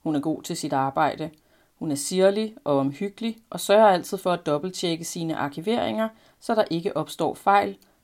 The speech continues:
og, Gud forbyde det, misforståelser. Når Ulla Beate tager fat på en ny sag, læser hun altid alle akter grundigt igennem og sætter sig ind i sagens elementer.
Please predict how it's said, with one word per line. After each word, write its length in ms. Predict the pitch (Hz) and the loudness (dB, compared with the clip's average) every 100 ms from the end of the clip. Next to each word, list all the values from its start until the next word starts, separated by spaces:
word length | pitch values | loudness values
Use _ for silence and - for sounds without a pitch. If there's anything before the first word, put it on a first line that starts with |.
| _ | _
og, 260 | 165 151 143 _ - | 0 0 0 _ -6
Gud 200 | 190 185 | -2 -2
forbyde 460 | 180 165 180 - 180 | -4 -6 -6 -4 -6
det, 160 | 175 - _ | -8 -10 _
misforståelser. 760 | 151 139 - - 135 - - 131 - _ _ _ _ _ _ _ _ _ _ _ _ - | -4 -4 -6 -8 -6 -6 -8 -12 -12 _ _ _ _ _ _ _ _ _ _ _ _ -2
Når 200 | 226 220 | 2 4
Ulla 160 | 226 | 4
Beate 400 | 220 - 233 254 | 0 0 0 0
tager 180 | 262 262 | -2 -2
fat 220 | - 180 | 0 0
på 140 | 180 208 | 0 -4
en 120 | 190 | -2
ny 140 | 190 | -4
sag, 280 | - 185 165 180 | -4 -2 0 0
læser 360 | 180 - 208 | -4 -4 -4
hun 140 | 196 190 | -6 -4
altid 380 | 165 - 196 185 165 | -6 -4 -6 -4 -2
alle 300 | 165 190 156 | -2 0 0
akter 280 | 156 - | -2 -4
grundigt 500 | 170 - 151 143 175 | -10 -6 -6 -6 -8
igennem 540 | 170 185 190 208 220 - | -8 -6 -4 -4 -8 -8
og 80 | 233 | -6
sætter 240 | - 233 233 | -2 -2 -2
sig 180 | - | -2
ind 200 | - 175 | -4 -4
i 40 | 185 | -6
sagens 500 | - 151 - 165 - | -4 -4 -4 -8 -6
elementer. 460 | 170 160 143 - | -4 -4 -4 -6